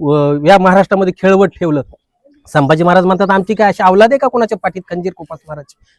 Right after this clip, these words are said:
एकही उत्तर देत नाही. "अशाच किल्ल्यांच्या कोण चाव्या देऊ शकतो? घे आता तुला कोणाकोण घ्यायचे, राजा तुझ्या समोर हजर आहे, कशा चाव्या घेतो ते पाहतो आम्ही."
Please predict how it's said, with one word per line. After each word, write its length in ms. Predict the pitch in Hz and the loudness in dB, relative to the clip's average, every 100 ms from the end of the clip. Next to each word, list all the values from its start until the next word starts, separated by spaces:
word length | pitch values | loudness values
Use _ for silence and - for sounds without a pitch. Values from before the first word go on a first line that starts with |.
| - 151 | -4 0
एकही 220 | 196 247 | 4 4
उत्तर 300 | 240 - 214 | 2 0 2
देत 140 | 202 185 | 2 0
नाही. 180 | 185 - _ - | -4 -4 _ -6
"अशाच 220 | 160 208 214 | -2 -2 0
किल्ल्यांच्या 360 | 196 214 220 | 2 2 2
कोण 200 | 220 208 | 2 0
चाव्या 260 | 208 190 190 | 2 0 2
देऊ 140 | 185 | -2
शकतो? 400 | - 170 - 160 | -4 -8 -4 -4
घे 220 | 139 180 | 0 4
आता 180 | 214 196 | 4 2
तुला 180 | 190 196 | -2 -2
कोणाकोण 360 | 190 185 180 180 | -2 -6 -4 -6
घ्यायचे, 240 | 165 165 | -4 -2
राजा 380 | 165 170 170 170 | 0 0 0 -2
तुझ्या 560 | - _ _ - 170 165 | -6 _ _ -2 0 2
समोर 340 | 185 202 220 | 2 4 4
हजर 320 | 180 175 175 | 4 4 2
आहे, 80 | 156 | 2
कशा 240 | 165 160 | -4 -8
चाव्या 260 | 156 170 170 | -4 -2 0
घेतो 200 | 160 160 | -2 -6
ते 100 | 151 | -8
पाहतो 340 | - 151 - 156 | -4 -4 -2 -4
आम्ही." 220 | 143 | -4